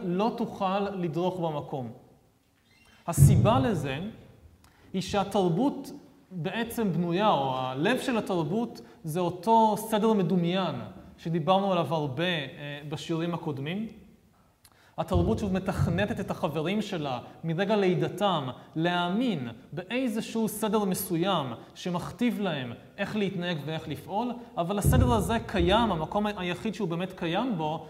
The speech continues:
זה בדמיון של חברי התרבות בעצמם. עכשיו, הבעיה היא שבני אדם פשוט לא מסוגלים ליצור סדר מושלם.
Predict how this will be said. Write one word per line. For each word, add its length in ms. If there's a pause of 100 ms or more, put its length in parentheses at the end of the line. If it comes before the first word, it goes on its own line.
(140)
זה 140
בדמיון 720
של 200
חברי 380
התרבות 640
בעצמם. 600 (1000)
עכשיו, 160
הבעיה 540
היא 320 (320)
שבני 640
אדם 500
פשוט 500
לא 300
מסוגלים 640
ליצור 760 (140)
סדר 640
מושלם. 580